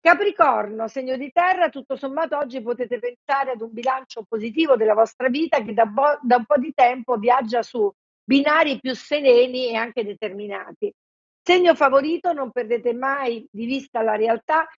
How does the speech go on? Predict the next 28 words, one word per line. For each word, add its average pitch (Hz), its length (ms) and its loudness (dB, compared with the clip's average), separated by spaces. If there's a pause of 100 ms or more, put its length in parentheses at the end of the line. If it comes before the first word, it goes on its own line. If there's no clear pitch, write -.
(140)
e 240 120 -2
con 262 160 0
questa 311 300 -4
luna 285 280 -4
in 226 100 -6
Capricorno 254 680 -2
ovviamente 233 540 -2
potrete 226 320 -4
essere 240 360 -4
certi 240 420 -6
di 254 140 -8
trovare 233 540 -2 (320)
una 262 140 2
certa 320 420 2
stabilità 262 760 0
e 233 100 -2
anche 226 300 -6
concretezza. 220 840 -6 (260)
Quindi 269 240 0
un 262 120 0
cinque 311 600 2
S - 180 -6
con 277 100 0
la 240 100 6
parola 254 360 2
d'ordine 233 560 -4
bilancio 226 680 -8
positivo. 247 680 -8